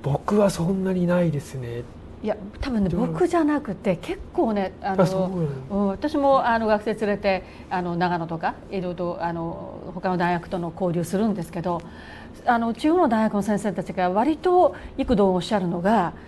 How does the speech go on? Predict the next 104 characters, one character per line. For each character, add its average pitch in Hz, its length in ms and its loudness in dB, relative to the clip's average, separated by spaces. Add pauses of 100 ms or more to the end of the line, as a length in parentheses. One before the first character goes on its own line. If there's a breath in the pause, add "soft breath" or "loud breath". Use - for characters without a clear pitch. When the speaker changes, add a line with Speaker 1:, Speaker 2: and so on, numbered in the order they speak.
(560 loud breath)
Speaker 2:
「東 294 220 4
京 269 360 2
見、 269 220 8 (220)
見 247 160 8
に 254 140 8
行 - 60 -6
か 214 60 0
な 240 100 4
い 220 60 4
ん 185 40 2
で 180 80 -2
す - 100 -12
よ」 175 100 -8
っ - 20 -8 (240)
て 190 60 -10
い 170 80 -6
う、 180 40 -8 (260)
Speaker 1:
あ、 226 280 -2
Speaker 2:
遊 330 60 4
び 359 100 6
に 415 80 6
も 302 100 6
行 175 80 4
か 190 80 2
な 202 60 4
い - 20 6
っ - 0 -
て - 0 -
い - 20 6
う。 - 20 8
Speaker 1:
そ 156 60 8
う 139 40 8
な - 20 2
ん 120 80 0
で 117 80 -4
す。 - 160 -14 (760)
Speaker 2:
だ 226 100 2
か 226 80 2
ら、 214 120 4 (160 loud breath)
学-、 233 180 2
先 277 160 4
生 294 120 4
た 240 100 4
ち 247 80 -2
が、 220 140 4
地 240 240 -4
方 240 80 4
の 208 80 2
先 208 160 0
生 214 100 -2
た 190 100 -4
ち 269 80 -4
が 269 60 6
や 233 60 8
っ - 40 -6
ぱ 220 60 2
り 208 60 0
ち - 80 -8
ょ - 40 -14
っ - 40 -16
と 523 80 8
や - 40 6
っ - 40 -10
ぱ 262 60 2
り、 220 100 0 (220 loud breath)
そ 247 160 0
う、 - 20 2
す 339 60 2
ご 269 60 6
く - 60 -6
相 269 180 6
対 262 200 6
化 247 100 4
の 240 60 4
意 - 40 4
味 190 80 4
で 175 80 -2
ね、 190 160 -6 (300 loud breath)
東 254 200 4
京、 226 220 4 (840)
全 311 260 8
然、 - 20 4
Speaker 1:
見 - 0 -
た 349 140 8
方 262 60 6
Speaker 2:
う 240 140 8
ん、 214 60 0
あ 214 100 4
の、 208 180 0 (280 loud breath)
状 220 160 6
況 277 280 4
違 220 140 2
う 427 60 0
ん - 20 4
だ 226 100 4
か 185 120 -4
ら 175 80 2
っ 131 60 0
て 160 140 -4
い 202 40 0
う 202 40 0
こ 233 140 -2
と 240 120 -2
を、 285 320 4